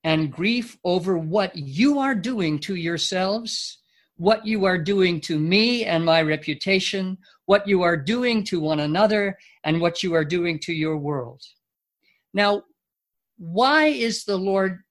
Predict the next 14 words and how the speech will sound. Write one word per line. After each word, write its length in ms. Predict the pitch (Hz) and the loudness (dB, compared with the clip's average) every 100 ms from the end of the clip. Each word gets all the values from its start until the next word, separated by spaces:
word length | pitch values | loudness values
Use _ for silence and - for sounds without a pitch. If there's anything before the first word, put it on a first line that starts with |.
| _ | _
so 380 | - - 226 214 | -6 -2 0 0
particularly 840 | 214 185 - 302 294 208 170 147 - | -2 -8 -4 -6 -6 -6 -4 -4 -6
upset, 500 | 147 - - 131 - | -8 -6 -6 -8 -6
so 360 | - 226 220 | -2 2 2
grief-stricken 1160 | 180 143 165 220 262 262 - - - 185 190 175 | 0 -6 -4 0 0 0 -6 -6 -6 -4 -4 -4
and 260 | 165 208 202 | -2 -2 0
angry? 400 | 208 220 156 147 | -2 0 0 -2
I 60 | |
think 300 | 165 226 - - - 147 | -2 -4 -6 -18 -18 0
both 420 | 196 294 294 - _ - | 4 4 2 -8 _ -2
anger, 540 | 190 262 226 143 185 _ | 0 2 0 -2 -6 _
fury, 460 | - 220 143 185 _ _ - | -4 -2 -2 -6 _ _ -4
and 420 | 196 233 254 226 226 139 | 0 2 0 -4 -8 -2
grief 580 | 233 151 - - - | -2 -2 -8 -18 -18